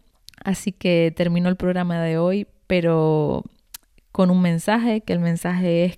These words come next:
que las personas con ansiedad, que no se rindan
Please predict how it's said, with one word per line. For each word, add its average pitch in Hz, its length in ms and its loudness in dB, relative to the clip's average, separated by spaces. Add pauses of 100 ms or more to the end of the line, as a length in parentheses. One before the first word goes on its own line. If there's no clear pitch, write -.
que 160 320 0 (640)
las 185 160 2
personas 185 380 0
con 185 160 0
ansiedad, 175 640 0
que 175 120 -6
no 165 120 -2
se 175 140 -4
rindan 185 580 2